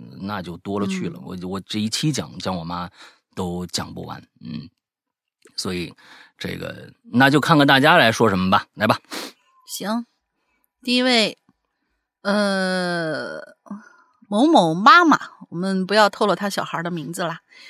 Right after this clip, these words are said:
Speaker 2: 呃，某某妈妈，“两位主播好，这几件和衣服沾边的事儿呢，分别是我爸、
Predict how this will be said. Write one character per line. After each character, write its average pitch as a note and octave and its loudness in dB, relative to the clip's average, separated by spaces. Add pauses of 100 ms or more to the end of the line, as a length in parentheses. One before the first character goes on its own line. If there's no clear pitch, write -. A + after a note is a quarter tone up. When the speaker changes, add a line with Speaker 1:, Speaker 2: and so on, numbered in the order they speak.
(360)
Speaker 2:
呃， F3+ 0
某 G3 0
某 A#3 0
妈 G3 2
妈 A#3 0 (520)
，“两 F#3+ 2
位 A3+ 4
主 F#3+ -4
播 A3+ 0
好， - -10
这 C#4+ 2
几 G3+ 0
件 G#3+ 0
和 A3+ 0
衣 C4+ 2
服 C#3 -8 (240)
沾 A#3+ 4
边 C4+ 2
的 G3 2
事 D#3 -2
儿 D3 -4
呢， - -18
分 C#4+ 2
别 F3 2
是 F#3+ 0
我 B2+ -6
爸、 C4+ 4